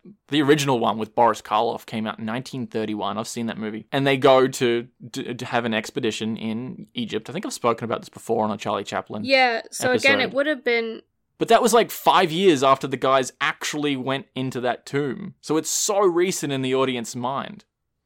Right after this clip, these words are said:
Speaker 2: Mm.
Speaker 1: It adds an, a level of context to it.
Speaker 2: Yeah.
Speaker 1: Anyway,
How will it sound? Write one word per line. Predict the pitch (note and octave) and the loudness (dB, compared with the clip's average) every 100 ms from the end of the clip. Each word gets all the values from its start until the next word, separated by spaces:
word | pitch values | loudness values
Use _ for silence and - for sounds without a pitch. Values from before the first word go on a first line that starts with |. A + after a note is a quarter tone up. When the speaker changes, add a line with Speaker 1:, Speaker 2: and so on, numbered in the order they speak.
| _ | _
Speaker 2:
Mm. | B3+ B3+ A3+ - - _ _ _ _ - | -8 -6 -8 -12 -20 _ _ _ _ -2
Speaker 1:
It | C3 B2+ | 0 4
adds | C#3 C#3 | 4 4
an, | B2 | 0
a | - | -4
level | A#2+ A#2+ A#2+ A2+ G#2+ | 0 2 2 0 -4
of | G#2+ | -8
context | - A2 A#2 - - - - - _ | -6 -8 -8 -12 -12 -12 -16 -18 _
to | - G#2+ | -6 -4
it. | G2 - _ _ _ _ _ _ _ _ | -4 -8 _ _ _ _ _ _ _ _
Speaker 2:
Yeah. | C#4 B3+ - | -16 -12 -6
Speaker 1:
Anyway, | - F#3+ B2+ E3 | 0 4 4 2